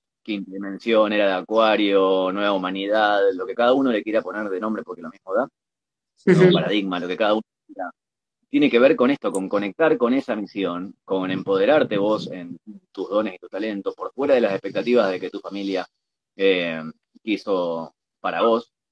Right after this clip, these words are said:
Speaker 1: por
Speaker 2: Ujú.
Speaker 1: fuera de tus expectativas de lo que vos quisieras para vos, porque eso por ahí corresponde a un programa, ¿no? En, y con una imagen del éxito ya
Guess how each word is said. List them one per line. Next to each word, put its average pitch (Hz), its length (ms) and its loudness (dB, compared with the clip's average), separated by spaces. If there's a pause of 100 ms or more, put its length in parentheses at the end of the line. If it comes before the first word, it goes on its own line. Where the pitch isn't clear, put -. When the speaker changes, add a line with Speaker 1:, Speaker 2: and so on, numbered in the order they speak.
(200)
Speaker 1:
por 190 140 8
Speaker 2:
Ujú. 202 60 6
Speaker 1:
fuera 202 160 2
de 123 160 4
tus 107 140 -4
expectativas 101 720 -8 (140)
de 98 200 -6
lo 95 120 -4
que 95 80 -8
vos 117 200 4
quisieras 127 360 -2
para 95 180 0
vos, 151 180 2
porque 95 540 -4
eso 113 260 -6 (380)
por 101 140 0
ahí 107 80 0
corresponde 117 500 0
a 107 60 0
un 110 100 -2
programa, 101 600 2 (400)
¿no? 120 260 0
En, 95 300 -6 (180)
y 117 180 -4
con 113 140 2
una 131 120 4
imagen 120 420 2
del 104 140 0
éxito 107 460 0
ya 104 480 2